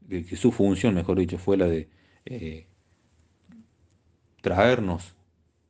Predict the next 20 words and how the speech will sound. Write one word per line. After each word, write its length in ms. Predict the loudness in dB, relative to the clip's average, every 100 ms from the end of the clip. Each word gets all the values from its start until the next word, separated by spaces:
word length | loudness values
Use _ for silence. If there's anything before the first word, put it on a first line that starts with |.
| _ _ _ _ _ _
la, 260 | -6 -6 -4
la 200 | -4 -4
Torah 420 | 2 4 4 2
de 100 | -6
Jehová, 460 | -10 -10 -4 -4 -4
bajárnosla 580 | -4 -2 -2 0 2 2
a 40 |
nosotros 460 | 0 0 -2 -2 -8
para 160 | -10
que 100 | -8
nosotros 460 | -8 -8 -10 -10 -12 -20 _ _ _
pudieran, 340 | 0 2 2 0
pudiésemos, 520 | 0 0 0 -4 -6
eh, 420 | -12 -12 -12 -12
leerla, 420 | -2 2 4 4 0
entenderla 540 | -2 -2 0 0 0
y 20 |
ponerla 320 | -2 -4 -4
en 60 | -2
práctica. 480 | -2 -2 -4 -4